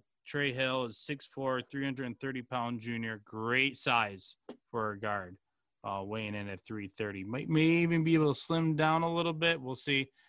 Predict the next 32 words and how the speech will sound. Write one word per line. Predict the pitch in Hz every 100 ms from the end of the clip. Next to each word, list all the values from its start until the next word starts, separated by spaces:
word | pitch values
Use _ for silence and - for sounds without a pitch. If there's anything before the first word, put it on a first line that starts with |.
| _ -
um, | 120 117 117
what | 113 117 -
people | 123 110
tell | 110 123 110
him | 110 110 110
going | 110 110 113
through | - 107
the | 101
process | 120 113 - 110 95
here, | - 110 107 - _ _ _ -
uh, | 104 101 98 98 95 - _
because | 107 113 101
three | - 135 127
thirty | - 127 120
is | 165
a, | 370 208 - 143
a |
little | 135 156 170 165 160
heavy | - 160 151 160 160
for | - 160 156
a |
guard, | 147 151 151 147
a | 127
little | 143 151 147
heavy. | 143 147 147
You | 160
don't | 180
really | 135 127
have | 120
to | 113
be | 110 101
that | 107 117